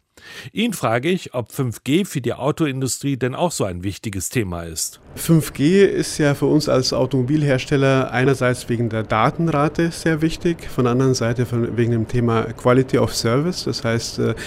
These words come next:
Speaker 2: die Möglichkeit, durch das Thema Net-Slicing eine Garantie für die Datenübertragung zu bekommen.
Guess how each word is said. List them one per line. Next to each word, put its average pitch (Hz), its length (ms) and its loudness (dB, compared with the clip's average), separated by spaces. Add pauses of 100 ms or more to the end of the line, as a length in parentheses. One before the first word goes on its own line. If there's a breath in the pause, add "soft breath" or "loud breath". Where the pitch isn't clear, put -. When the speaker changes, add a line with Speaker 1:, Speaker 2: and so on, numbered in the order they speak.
(300 loud breath)
Speaker 2:
die 120 80 0
Möglichkeit, 147 1040 4
durch 123 140 -2
das 123 140 -2
Thema 120 280 2
Net-Slicing 131 1300 2 (320 loud breath)
eine 107 360 -2
Garantie 117 600 2
für 120 160 0
die 110 120 -2
Datenübertragung 143 1120 0
zu 131 160 -2
bekommen. 127 460 2